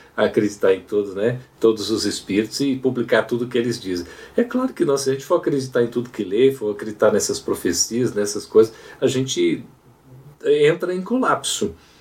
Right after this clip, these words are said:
A gente pode, inclusive, deixar de fazer o que precisa ser feito, envolvendo-se em ilusões, né, em engodos aí, fantasias, e vive, começa a viver uma realidade paralela,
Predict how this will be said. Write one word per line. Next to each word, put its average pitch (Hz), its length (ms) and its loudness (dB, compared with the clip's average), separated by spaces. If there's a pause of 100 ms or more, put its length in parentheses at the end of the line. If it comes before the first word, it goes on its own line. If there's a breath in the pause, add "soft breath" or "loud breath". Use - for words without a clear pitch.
(180 soft breath)
A - 60 8
gente 131 200 2
pode, 135 220 2
inclusive, 156 760 -2
deixar 123 440 0
de 120 100 -12
fazer 110 240 2
o 113 40 0
que 110 60 -8
precisa 113 220 -4
ser 110 160 0
feito, 143 460 -2
envolvendo-se 113 840 -2
em 98 60 -4
ilusões, 107 680 0
né, 123 280 0 (300 loud breath)
em 104 240 4
engodos 104 600 2
aí, 98 320 0
fantasias, 104 920 0 (240 loud breath)
e 139 120 2
vive, 165 240 2
começa 160 340 0
a 175 40 -4
viver 175 200 -2
uma 180 140 -2
realidade 190 360 -2
paralela, 208 640 -2